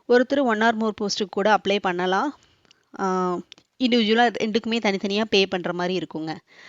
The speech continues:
ஏஜ் ரிலாக்சேஷனை பொறுத்த வரைக்கும் பாத்தீங்கன்னா, நமக்கு எப்பயும் போல எஸ் சி, எஸ் டிக்கு ஃபைவ் இயர்ஸ், ஓ பி சிக்கு த்ரீ இயர்ஸ்,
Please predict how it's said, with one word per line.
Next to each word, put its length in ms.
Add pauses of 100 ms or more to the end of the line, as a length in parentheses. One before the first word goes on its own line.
(360)
ஏஜ் 420
ரிலாக்சேஷனை 600
பொறுத்த 280
வரைக்கும் 340
பாத்தீங்கன்னா, 320
நமக்கு 560 (140)
எப்பயும் 340
போல 240
எஸ் 140
சி, 100
எஸ் 240
டிக்கு 160
ஃபைவ் 280
இயர்ஸ், 140
ஓ 100
பி 220
சிக்கு 260
த்ரீ 20
இயர்ஸ், 460